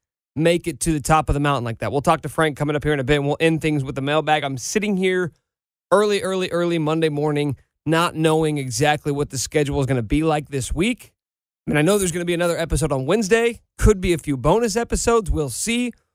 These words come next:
We're working on a lot of stuff, so excited to bring you some Final Four content. And this is what it's all about, because this time of year, I mean, I, I said it last week,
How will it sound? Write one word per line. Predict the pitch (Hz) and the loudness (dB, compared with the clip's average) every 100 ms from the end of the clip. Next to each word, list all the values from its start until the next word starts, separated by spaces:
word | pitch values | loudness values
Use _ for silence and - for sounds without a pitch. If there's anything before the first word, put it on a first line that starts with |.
| _ _ | _ _
We're | 160 | 2
working | 165 214 214 | 2 0 0
on | 196 | 0
a | |
lot | 185 185 | 2 0
of | |
stuff, | 160 180 175 | -2 -2 -2
so | - - 156 143 - _ _ | -2 0 2 0 -6 _ _
excited | 147 - 190 185 175 175 127 | -6 0 2 2 0 -4 -6
to | 151 | -2
bring | 135 170 | 0 2
you | 170 | 0
some | 160 143 | -2 -4
Final | 123 156 156 | 0 2 2
Four | 135 147 | 0 -4
content. | 127 147 143 - | -2 0 0 0
And | 151 | -2
this | 190 | -2
is | 214 | -2
what | 185 190 | -2 0
it's | 156 | 2
all | 160 | 0
about, | 135 135 107 | 0 -2 -4
because | 131 151 107 | -4 -4 2
this | 196 214 | 2 2
time | - 202 208 | 2 2 2
of | 160 | 0
year, | 160 208 226 214 _ _ _ _ _ _ _ | 0 2 0 -2 _ _ _ _ _ _ _
I | |
mean, | 143 143 - | -2 -2 -2
I, | 131 131 | -2 -2
I | |
said | 139 220 | 2 2
it | |
last | 190 196 196 - | 4 4 2 -2
week, | 196 196 - | -6 -6 -10